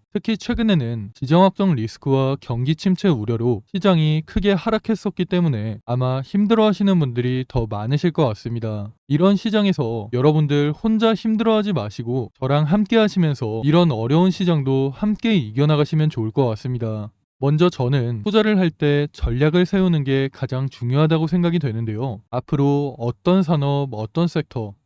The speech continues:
그중에서 어떤 종목에 투자를 해야 될지 미리 생각해보고 분석을 하는 게 정말 중요하다고 생각이 됩니다. 미리 전략을 세워놔야 우리가 욕심을 부리다가 손해를 보는 일이 생기지 않고 안정적으로 수익을 가져갈 수 있기 때문인데요.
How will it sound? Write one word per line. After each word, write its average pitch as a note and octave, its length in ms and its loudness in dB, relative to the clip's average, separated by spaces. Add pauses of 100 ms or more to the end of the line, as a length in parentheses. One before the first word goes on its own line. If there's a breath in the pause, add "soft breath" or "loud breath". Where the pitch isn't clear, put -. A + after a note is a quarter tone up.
(100)
그중에서 D3 640 2
어떤 A#2 460 0
종목에 C3+ 420 0
투자를 G3+ 440 0
해야 G3+ 220 2
될지 A2 580 -4
미리 D3 320 0
생각해보고 D#3 920 0
분석을 D#3+ 480 0
하는 D#3+ 180 2
게 A2 240 -4 (100)
정말 D3 440 0
중요하다고 D#3+ 600 2
생각이 E3+ 320 2
됩니다. A2 540 -4 (180)
미리 E3 320 4
전략을 D3+ 480 4
세워놔야 B2 680 2
우리가 D#3+ 340 4
욕심을 F#3+ 520 2
부리다가 C3+ 640 -2
손해를 A3 460 0
보는 C#3 360 0
일이 C#3+ 220 0
생기지 F#3+ 360 2
않고 A2 560 -2
안정적으로 D3 840 2
수익을 G#3+ 440 0
가져갈 C3+ 400 2
수 C#3+ 140 -2
있기 A#2 220 -2
때문인데요. C3 680 0